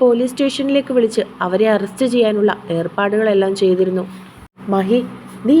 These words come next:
എന്ത് ധൈര്യത്തിലാ ഇപ്പൊ വിളിച്ച് പോലീസ് സ്റ്റേഷനിൽ ഞങ്ങളെ അറസ്റ്റ് ചെയ്യണമെന്ന് പറഞ്ഞത്? ഞങ്ങൾ ജാനകിയെ കയ്യബദ്ധം കൊണ്ട് ഇല്ലാതാക്കിയെന്ന് പറഞ്ഞത്? ഇവിടെ നിൽക്കുന്ന നീ ഉൾപ്പെടെയുള്ളവർക്ക് മാത്രമേ അറിയുള്ളൂ. എൻ്റെ ഭാര്യയും മകളും ഒരിക്കലും ഞങ്ങളെ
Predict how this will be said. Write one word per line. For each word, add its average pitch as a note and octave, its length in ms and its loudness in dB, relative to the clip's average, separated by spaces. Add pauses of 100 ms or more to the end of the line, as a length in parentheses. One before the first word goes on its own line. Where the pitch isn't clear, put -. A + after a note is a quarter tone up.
എന്ത് B3+ 260 2
ധൈര്യത്തിലാ B3+ 460 2 (300)
ഇപ്പൊ G#3 260 2
വിളിച്ച് A#3+ 260 0 (180)
പോലീസ് G#3 340 4
സ്റ്റേഷനിൽ A3+ 440 2 (420)
ഞങ്ങളെ D4 340 2
അറസ്റ്റ് - 340 0
ചെയ്യണമെന്ന് A#3+ 480 2
പറഞ്ഞത്? G3 360 0 (500)
ഞങ്ങൾ F#3 260 2 (140)
ജാനകിയെ A3+ 440 0 (220)
കയ്യബദ്ധം B3 560 2
കൊണ്ട് C#4+ 220 2
ഇല്ലാതാക്കിയെന്ന് A#3 680 2
പറഞ്ഞത്? G3+ 300 0 (560)
ഇവിടെ F3+ 280 2
നിൽക്കുന്ന A#3 300 0 (100)
നീ A3 80 2 (140)
ഉൾപ്പെടെയുള്ളവർക്ക് B3 800 2
മാത്രമേ G3+ 420 2
അറിയുള്ളൂ. G3 340 4 (480)
എൻ്റെ F3 180 2 (100)
ഭാര്യയും G3+ 460 2
മകളും G#3 260 0 (180)
ഒരിക്കലും A#3+ 400 0 (160)
ഞങ്ങളെ F#3+ 240 2